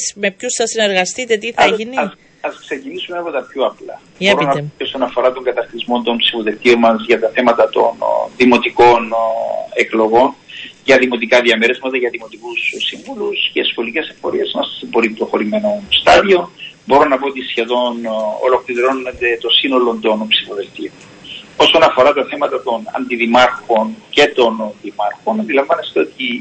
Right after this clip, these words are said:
Speaker 2: εκεί αναγκαστικά θα γίνουν κάποιες, ε, συζητήσεις για ενδεχόμενες συνεργασίες και με άλλα κόμματα.
Speaker 1: Στο Δήμο
Speaker 2: Εμείς
Speaker 1: Λευκοσίας
Speaker 2: από την
Speaker 1: τι σκέφτεται να κάνει η εδεκ;
Speaker 2: Εμείς, εμείς από την πλευρά την, ε, δική μας,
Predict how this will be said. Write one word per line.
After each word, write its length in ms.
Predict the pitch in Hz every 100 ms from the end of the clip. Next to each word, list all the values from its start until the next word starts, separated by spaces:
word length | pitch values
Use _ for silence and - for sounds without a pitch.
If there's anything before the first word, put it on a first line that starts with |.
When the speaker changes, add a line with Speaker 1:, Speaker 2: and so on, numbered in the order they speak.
| - 113
Speaker 2:
εκεί 440 | - 143 110 113 - - - -
αναγκαστικά 960 | 139 139 135 123 - - 220 202 - -
θα 80 | 156 151
γίνουν 220 | 160 143
κάποιες, 480 | 156 156 - 143 135 131 -
ε, 600 | 123 120 117 110 107 107 113 - - _ _ - -
συζητήσεις 720 | 147 - - 156 - - 170
για 120 | 151
ενδεχόμενες 500 | 143 - 156 151 135 -
συνεργασίες 500 | 123 113 101 123 120
και 80 | -
με 140 | 123 117
άλλα 440 | 113 110 107 107 -
κόμματα. 360 | 104 98 - - -
Speaker 1:
Στο 140 | 220 214
Δήμο 180 | 254 294
Speaker 2:
Εμείς 120 | 320
Speaker 1:
Λευκοσίας 500 | 330 240 220 269 269
Speaker 2:
από 80 | 254
την 80 | 294 269
Speaker 1:
τι 60 | 247
σκέφτεται 440 | - 202 196 180
να 120 | 175
κάνει 220 | 165 160
η 20 | 156
εδεκ; 320 | 160 190 160
Speaker 2:
Εμείς, 240 | 165 175 - -
εμείς 280 | 131 156 -
από 180 | 165 156
την 140 | 143
πλευρά 380 | 127 120 135 139
την, 260 | 131 123 117
ε, 240 | 113 104 -
δική 280 | 107 131 127 123
μας, 260 | 120 110